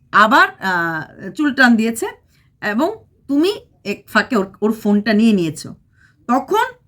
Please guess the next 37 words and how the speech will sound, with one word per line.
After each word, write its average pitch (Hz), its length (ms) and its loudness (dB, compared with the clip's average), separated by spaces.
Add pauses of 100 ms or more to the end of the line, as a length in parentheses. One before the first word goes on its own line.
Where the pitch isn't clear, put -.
(480)
যখন 226 280 0
তুমি 285 160 2
ওর 262 60 0
ফোন 277 300 0
নিয়েছো, 285 380 0
কারণ 240 240 2
তুমি 226 240 0
ফোনটা 220 340 -4
নিয়েছিলে, 247 420 2
আহ, - 680 -10
কারণ 208 180 2
তো 226 60 0
ভিডিওগুলো 220 320 4
ডিলিট 226 180 0
করার 190 220 0
জন্য, 151 260 -6 (320)
হ্যাঁ, 302 240 -2 (520)
এবং 339 340 -4 (140)
তখন 269 340 0 (520)
তোমাকে 214 420 -4
ও 254 140 -2
কামড় 254 480 2
দিয়ে 220 280 0
রক্ত 202 320 -2
এনে 247 240 -2 (480)
এবং 185 220 -4
বলেছে 233 320 2
আমার 269 200 4 (340)
দু 247 160 0
লাখের 302 360 0
ফোন, 285 180 -4 (100)
দু 240 120 -2
লাখের 226 340 -4
ফোন, 254 240 -4
দু 208 80 -2
লাখের 180 280 0
ফোন। - 240 -12